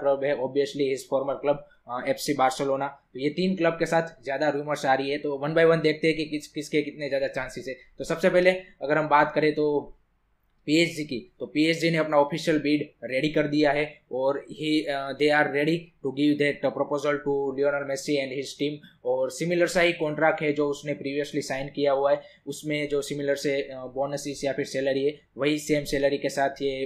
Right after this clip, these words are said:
contract ready किया गया है, लेकिन bonus में थोड़े से ऐड ऑन किए गए और bid यहाँ पे ready है। जैसे ही, uh, Lionel Messi वापस पीएसजी में आते हैं after his celebration with his fans, family and Argentina team, then he will decide कि, uh,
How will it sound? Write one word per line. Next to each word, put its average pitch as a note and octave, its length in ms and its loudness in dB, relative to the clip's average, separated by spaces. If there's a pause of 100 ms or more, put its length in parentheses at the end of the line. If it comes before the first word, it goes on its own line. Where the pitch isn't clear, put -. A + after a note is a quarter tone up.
(120)
contract C3 360 -2
ready C3+ 160 0
किया C3+ 220 -2
गया C3 180 0
है, C#3+ 280 -4
लेकिन C3 240 -6
bonus C#3+ 360 0
में C#3 220 -6
थोड़े C3+ 160 -2
से C3 160 -2
ऐड B2+ 80 -2
ऑन C3+ 180 0
किए C3+ 160 -6
गए C3 240 -6 (200)
और B2 320 0
bid D3 260 0 (200)
यहाँ C3+ 200 0
पे C3+ 80 2
ready C#3 280 0
है। C#3 120 -2
जैसे C3 320 -4
ही, C#3 240 -6
uh, B2 640 -12
Lionel C#3 320 -2
Messi C3 360 -4
वापस C#3 360 -2 (180)
पीएसजी C#3 400 -2
में C#3 80 -2
आते C3 340 0
हैं C3 100 0 (280)
after C3 240 -2
his - 180 -10
celebration C3 480 -4
with B2+ 160 -8
his - 160 -16
fans, B2+ 400 -10
family B2+ 380 -4
and B2+ 160 -2
Argentina C#3 480 -2
team, B2+ 180 -6 (240)
then C#3+ 200 -2
he C#3+ 100 -2
will C#3 160 -2
decide C#3 340 -2
कि, C3+ 160 -4 (480)
uh, B2+ 340 -10